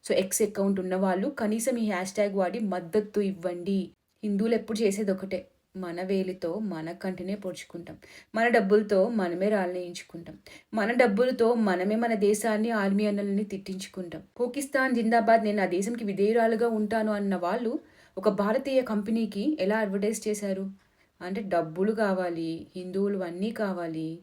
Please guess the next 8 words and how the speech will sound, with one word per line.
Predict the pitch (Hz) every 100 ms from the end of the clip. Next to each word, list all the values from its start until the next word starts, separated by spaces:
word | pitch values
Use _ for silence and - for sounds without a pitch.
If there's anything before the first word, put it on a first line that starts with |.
| _ _ _ _ _ _
కానీ | 202 190 214 403 - _ _ _ -
సమయం | 190 180 208
వచ్చినప్పుడు | 208 196 202 202 190 214 392 466 _ _ 190
వాళ్ళు | 175 175
ఎవరికి | 170 165 214 262 202 - 220 214 - _ -
విధేయులుగా | 190 196 196 185 180 170
ఉంటారో | 170 160 170 175 294 427 _ _ _ _
తెలుసుకోవాలి. | 165 156 - - 135